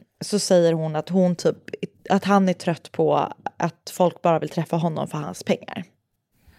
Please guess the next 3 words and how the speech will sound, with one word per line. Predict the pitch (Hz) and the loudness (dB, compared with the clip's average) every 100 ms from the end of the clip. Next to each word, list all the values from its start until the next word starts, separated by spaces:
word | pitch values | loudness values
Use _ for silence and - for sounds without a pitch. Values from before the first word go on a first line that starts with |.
| _ _ _ _ _ - - - - - - - | _ _ _ _ _ -20 -20 -18 -18 -18 -20 -20
Så | - 220 | 2 4
att, | 202 - - | 4 0 2
ehm, | 202 190 185 185 185 | 4 6 6 4 2